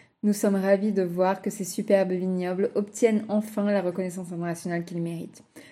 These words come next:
Mais nous allons ici comprendre pourquoi ces paysages sont si magiques et incroyables. Les collines doucement vallonnées de la Bourgogne sont célèbres pour produire certains des meilleurs vins du monde. Chablis, Côte du Beaune, Côte de Nuits,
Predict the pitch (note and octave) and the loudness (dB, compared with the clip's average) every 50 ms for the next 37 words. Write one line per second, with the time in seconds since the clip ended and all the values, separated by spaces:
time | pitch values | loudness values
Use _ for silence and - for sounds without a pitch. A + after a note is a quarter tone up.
0 | - _ - C#4+ E4 F4 E4+ C#4 C4 A#3 G#3 G#3 G3+ G3 F#3+ - - B3 - A#3 | -12 _ 2 4 6 8 8 8 8 6 6 4 2 0 -2 -4 -8 -6 -4 -4
1 | G#3 - - - A3 G#3+ G#3 G3 G3+ - - D4+ D4 - A#3+ A3+ C4 - - G3 | -4 -4 -4 -2 0 2 2 2 0 0 -2 -2 -2 -2 -4 -4 -4 -2 -4 -4
2 | - - A3+ G#3 F#3 F3 F#3 G3 G3+ G#3 - F#3 E3+ - - F#3 E3+ E3+ F3+ F#3+ | -2 -2 -2 -2 0 2 0 0 0 -2 -8 -10 -10 -8 -6 -4 -4 -2 -2 -2
3 | F3+ E3+ F3+ G#3 G#3 - - - F#3+ F#3 F#3 G#3 G#3+ G#3+ G3+ E3 D#3 - - - | -2 -2 -4 -6 -6 -10 -12 -10 -6 -4 -4 -4 -4 -4 -4 -4 -4 -4 -6 -8
4 | - - - - _ _ _ _ _ _ _ _ _ _ _ _ _ _ _ _ | -10 -12 -14 -18 _ _ _ _ _ _ _ _ _ _ _ _ _ _ _ _
5 | _ _ _ _ _ _ B3+ C#4+ C#4+ D4 D#4 C#4+ D#4 E4+ F#4+ G4+ G4 D#4+ - - | _ _ _ _ _ _ 6 6 8 8 6 6 6 6 6 4 4 2 2 2
6 | G#3 G#3 B3 C4 - D4 C4 C4 C4 A#3+ A#3 A3+ A3+ A3 A3+ B3 B3 B3 G#3 G3 | 2 2 2 4 6 6 8 8 8 8 6 4 4 4 4 4 6 6 6 6
7 | F#3 F#3 G3 G3 G3 A#3 B3+ C4+ C#4 C#4 C#4 - E4+ E4+ - - B3 B3 C4+ C4 | 6 6 4 2 4 4 4 4 4 2 2 0 0 0 2 4 4 4 4 4
8 | A#3 G#3 G3+ A3 G#3 G#3 - - - G#3+ G3 G#3+ A#3 B3 C4 C4 - - - - | 2 0 0 -2 -4 -6 -6 -4 -4 -2 -2 0 0 2 0 0 -2 -6 -8 -8
9 | - - - B3+ A#3+ A#3+ - - - B3 C4 C4+ B3+ A3 G3+ G3 G#3 G#3+ G#3+ G#3 | -8 -2 0 0 0 0 -4 -6 -4 0 0 0 2 2 0 2 2 2 2 2
10 | G#3 G3+ G3+ G#3 G#3 G#3 F#3+ F#3+ F3 E3 E3 E3+ - - - - F#3 - - _ | 0 0 0 0 0 0 0 -2 -2 -4 -4 -6 -6 -8 -8 -8 -10 -14 -16 _
11 | _ _ _ _ _ _ _ - - - _ _ _ _ - - A3+ G#3 G3 G3 | _ _ _ _ _ _ _ -20 -20 -20 _ _ _ _ 0 4 6 6 6 6
12 | G#3 G#3+ A3+ A#3+ B3 B3+ B3 - A3 G3 F3+ F3 G3+ F#3 F3+ F#3+ G3 G#3 G#3+ A3 | 2 2 2 2 2 2 2 2 2 2 2 0 0 0 2 4 4 4 4 4
13 | G#3+ G#3+ G3+ G3 F#3 F3+ G3 F#3+ F#3 F#3+ G3+ A3 B3 C#4 | 2 2 0 -2 0 0 -2 0 0 0 0 2 2 2